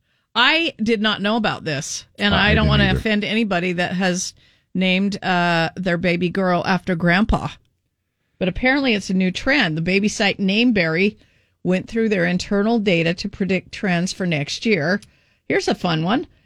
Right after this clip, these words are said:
Speaker 1: Naming your daughter after your great-grandpa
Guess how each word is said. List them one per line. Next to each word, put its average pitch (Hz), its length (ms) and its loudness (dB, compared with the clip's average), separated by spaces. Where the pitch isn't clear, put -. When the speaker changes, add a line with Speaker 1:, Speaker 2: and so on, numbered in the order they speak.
Speaker 1:
Naming 262 520 2
your 269 160 0
daughter 208 560 2
after 190 340 -2
your 190 180 0
great-grandpa 185 1120 0